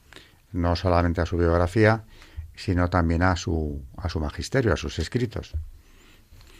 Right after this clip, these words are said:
Eh, San Agustín, entre otras cosas,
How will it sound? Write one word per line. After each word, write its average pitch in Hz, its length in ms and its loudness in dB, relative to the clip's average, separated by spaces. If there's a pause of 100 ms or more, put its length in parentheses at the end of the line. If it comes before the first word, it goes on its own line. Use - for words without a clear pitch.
(380)
Eh, 85 600 4 (840)
San 101 200 4
Agustín, 123 440 6
entre 101 220 8
otras 107 240 6
cosas, 95 480 2